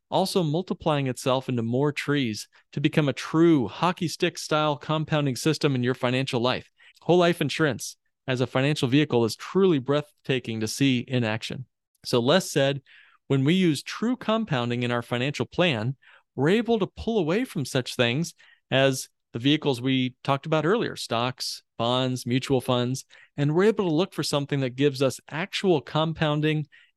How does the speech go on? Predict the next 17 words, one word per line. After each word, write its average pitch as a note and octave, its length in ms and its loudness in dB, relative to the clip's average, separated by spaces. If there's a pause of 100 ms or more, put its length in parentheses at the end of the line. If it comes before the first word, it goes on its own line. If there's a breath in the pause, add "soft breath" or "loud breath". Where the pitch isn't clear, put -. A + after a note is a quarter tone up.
and E3+ 420 -2
consistency. C3+ 800 -2 (400 soft breath)
So D#3 120 4
if D3 120 4
we A3 80 4
can F#3+ 120 4
just E3+ 180 2
fast F#3+ 340 0
forward G3 280 6
our D3 100 4
minds C#3+ 520 -2
to - 80 -2
when C#3+ 140 4
we're B2+ 120 2
eighty-five D3+ 800 0 (160)
years C#3 300 0
old, D3 360 2